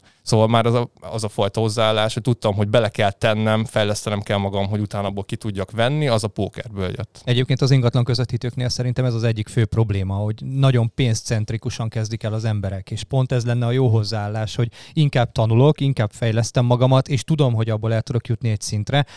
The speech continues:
Speaker 2: és nem az a célom, hogy átverjem az összes ügyfelemet, aki szembe jön, és minél többet keressek belőle a szaros izékkel is, tízezer forintokkal is, hanem, hanem egyszerűen elérjem azt, hogy engem megbecsült ingatlanosként tartsanak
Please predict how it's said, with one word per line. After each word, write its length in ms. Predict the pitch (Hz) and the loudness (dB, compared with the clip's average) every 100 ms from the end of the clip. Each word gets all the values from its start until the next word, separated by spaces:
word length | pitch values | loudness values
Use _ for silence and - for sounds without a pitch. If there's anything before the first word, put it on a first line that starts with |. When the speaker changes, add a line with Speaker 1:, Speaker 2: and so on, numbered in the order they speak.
| - | -4
Speaker 2:
és 140 | 135 160 | 0 2
nem 160 | 143 | 4
az 100 | 117 | 4
a 60 | 113 | 0
célom, 420 | - 117 110 107 | 0 0 2 2
hogy 180 | 107 104 113 - | 0 -2 -10 -12
átverjem 580 | 135 107 98 110 107 110 | -8 -6 -4 -2 -2 -2
az 100 | 113 | -2
összes 280 | 117 - - | -2 -4 -6
ügyfelemet, 460 | 127 - 117 113 113 | -4 0 2 2 -2
aki 140 | - | -2
szembe 300 | - 120 110 | 0 0 0
jön, 140 | 110 110 | 0 0
és 100 | 107 | 0
minél 240 | 131 117 | 2 2
többet 320 | 104 117 107 - | 0 0 -2 -2
keressek 420 | 120 110 - 113 | -4 -4 -4 -2
belőle 440 | 110 110 110 104 | 0 2 2 2
a 80 | 107 - | 0 -4
szaros 400 | - 113 107 - | -4 -4 -4 -8
izékkel 420 | 107 113 - 117 | -6 -6 -4 -2
is, 200 | 120 - 123 | -2 -4 -8
tízezer 420 | 120 113 107 113 | -2 0 0 -2
forintokkal 580 | - 117 127 131 - 139 | -2 -2 -2 -2 -2 0
is, 200 | 147 - - - - - | 0 -2 -12 -20 -20 -6
hanem, 440 | - 120 120 120 - | 2 4 4 2 -4
hanem 240 | 127 123 | -4 -2
egyszerűen 360 | 127 - 131 135 | -2 -2 0 2
elérjem 460 | 131 107 107 104 120 | 2 2 2 0 0
azt, 240 | 170 - | 0 0
hogy 200 | 160 156 - | -2 -2 -2
engem 280 | 147 143 | -2 0
megbecsült 520 | 147 123 117 113 127 120 | 2 2 0 2 2 2
ingatlanosként 680 | 110 107 110 113 - 123 | -2 -4 -6 -8 -4 0
tartsanak 500 | 120 113 127 113 - | 0 0 -2 -4 -8